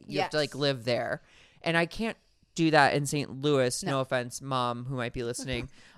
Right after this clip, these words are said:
Speaker 1: Um, but that would be us in L A. Like, we live
Speaker 2: Yeah.
Speaker 1: here.
Speaker 2: And everyone knows about dink, dual income, no kids, and we're dink wads.
Speaker 1: Dink wad,
Speaker 2: Dual
Speaker 1: yeah.
Speaker 2: income, no kids with a,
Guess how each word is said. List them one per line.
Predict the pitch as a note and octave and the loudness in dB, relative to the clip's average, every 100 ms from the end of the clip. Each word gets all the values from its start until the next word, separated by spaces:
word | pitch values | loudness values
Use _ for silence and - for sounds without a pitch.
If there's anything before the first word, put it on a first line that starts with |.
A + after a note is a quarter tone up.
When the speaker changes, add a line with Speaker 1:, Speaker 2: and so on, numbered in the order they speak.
| E3+ | 2
Speaker 1:
Um, | E3+ E3 D#3 D3+ D3 - - - | 4 6 4 -2 -8 -12 -6 4
but | D#3+ D#3 - - | 6 6 2 -4
that | C#3+ E3 - | 2 2 4
would | F3 F#3 | 2 2
be | G#3 - | -2 0
us | E3 E3+ | 0 0
in | D#3+ | 0
L | D3 C3+ | 2 4
A. | D3 D3 | 4 4
Like, | C3 - - | 0 -4 -8
we | C3 C3+ C3 B2 | -2 -2 -2 -2
live | B2+ C#3+ | 0 0
Speaker 2:
Yeah. | F#3+ | 0
Speaker 1:
here. | A#2 C#2+ - D#3 - _ | -4 -4 -8 -12 -20 _
Speaker 2:
And | A3 A3+ A3+ G#3+ G#3+ - _ _ _ _ | 0 2 2 -2 -6 -10 _ _ _ _
everyone | G#3 G#3+ C4 | -2 0 0
knows | B3+ A#3 | 0 -2
about | G#3 F#3+ F3+ F3+ D#3+ | 0 0 0 -6 -6
dink, | E3+ D3+ - - | -6 -6 -14 -8
dual | F#3 F#3+ | -6 -6
income, | F3 F3+ F#3 E3+ | -6 -8 -10 -6
no | E3 E3+ | -6 -6
kids, | F3+ C#3 C3+ D#3+ - | -6 -6 -6 -10 -10
and | F3 E3 D#3+ - _ _ - | -10 -8 -12 -16 _ _ -10
we're | F3+ G3+ | -6 -4
dink | F#3+ F#3 - | -4 -6 -2
wads. | E3 E3+ A#2+ A#2+ E3+ | 4 4 2 -6 -8
Speaker 1:
Dink | C#3+ C#3 | -8 0
wad, | C#3 A2+ D2+ C#2+ C#3+ | 2 2 0 -4 -4
Speaker 2:
Dual | F3+ G3 F#3 | -2 0 0
Speaker 1:
yeah. | C3+ | -2
Speaker 2:
income, | F3 D#3+ E3+ | -6 -8 -6
no | E3 | -6
kids | D#3+ E3 | -6 -6
with | E3 | -8
a, | C#3 | -8